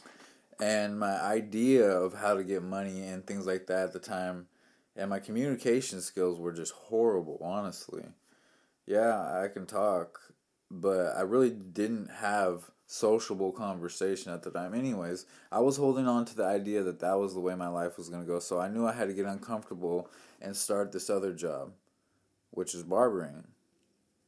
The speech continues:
But now I'm in the position, a-, and here we are eight, nine years later. And it's been nine years that I've cut hair, but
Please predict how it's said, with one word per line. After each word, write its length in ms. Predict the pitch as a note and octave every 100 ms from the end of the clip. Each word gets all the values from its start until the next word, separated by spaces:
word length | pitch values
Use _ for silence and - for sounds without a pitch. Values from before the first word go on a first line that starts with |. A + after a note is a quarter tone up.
| _ _ _ _ _ - - - _ _ _ _ _ _ _ _ _ _ _ -
But 120 | G2+
now 400 | B2 C#3+ C#3+ B2
I'm 260 | A#2+ D3
in 120 | D3 A#2
the 80 |
position, 840 | G#2 G#2 G2+ G#2 - G2+ G2+ G#2 A2+ _ _ _ _ _ _ _ _ _ -
a-, 220 | F2 E2
and 100 | G2+
here 160 | B2 B2
we 160 | A#2
are 240 | A2+ G2+ -
eight, 300 | G#2+ A2+ F#2+
nine 260 | G#2 G#2
years 280 | G#2 A2 G2
later. 600 | E2 G2 A2 F2+ F2+ F#2+ _ _ _ _ _ _ _ _ _ _ _ _ _ _
And 140 | -
it's 80 | G2+
been 160 | G#2 G2+
nine 220 | G2+ G#2
years 180 | G#2+ A2
that 100 | G2
I've 120 | F2+
cut 140 | G#2
hair, 260 | G2 G2+ F#2
but 440 | F2+ F#2 F2 -